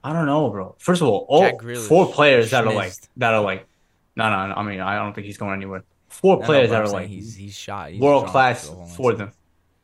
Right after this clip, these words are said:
Speaker 1: Oh yeah, whatever.
Speaker 2: <laughs>
Speaker 1: Um, I just think, like, bro,
Speaker 2: Yeah.
Speaker 1: um, like, obviously with the players that they're linked to, top players,
Speaker 2: They're
Speaker 1: um,
Speaker 2: bringing in
Speaker 1: Guardiola,
Speaker 2: Kovacic,
Speaker 1: Declan
Speaker 2: Declan
Speaker 1: Rice.
Speaker 2: They put in a bid for him today.
Speaker 1: So obviously, if they, if they, if they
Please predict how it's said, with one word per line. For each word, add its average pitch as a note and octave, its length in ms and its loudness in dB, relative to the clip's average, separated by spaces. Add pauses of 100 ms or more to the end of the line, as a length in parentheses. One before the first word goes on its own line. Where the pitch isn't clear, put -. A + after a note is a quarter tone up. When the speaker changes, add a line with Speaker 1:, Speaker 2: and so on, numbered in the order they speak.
(340)
Speaker 1:
Oh B2+ 80 0
yeah, A2 160 2
whatever. G#2+ 400 -6
Speaker 2:
<laughs> A#2+ 80 -16
Speaker 1:
Um, G#2+ 340 -2 (1120)
I C#3 80 0
just D#3 180 -2
think, D3 200 2
like, G2 320 -4 (160)
bro, A2 320 2
Speaker 2:
Yeah. - 100 -8
Speaker 1:
um, B2+ 380 -4
like, B2 240 -2
obviously C#3+ 380 2
with C3 100 0
the A#2+ 60 -2
players B2+ 320 0
that A2+ 100 0
they're A2 100 -4
linked C3 280 -2
to, F#3+ 320 0
top - 380 -6
players, G2+ 420 -2
Speaker 2:
They're G2+ 60 -10
Speaker 1:
um, G2 60 -10
Speaker 2:
bringing B2+ 160 -8
in G#2+ 260 0
Speaker 1:
Guardiola, G#2 400 0
Speaker 2:
Kovacic, - 340 -10 (640)
Speaker 1:
Declan A#2+ 380 0
Speaker 2:
Declan G2+ 60 -4
Speaker 1:
Rice. G#2+ 440 0
Speaker 2:
They B2 120 -8
put B2+ 180 -10
in B2 140 -12
a A#2 40 -14
bid A#2 200 -14
for - 140 -16
him A#2+ 100 -16
today. A#2+ 340 -16 (200)
Speaker 1:
So C3 140 6
obviously, C#3+ 560 4
if C3 160 -2
they, - 120 -4
if A#2+ 200 -2
they, B2+ 200 2
if A2+ 180 -4
they A#2 380 0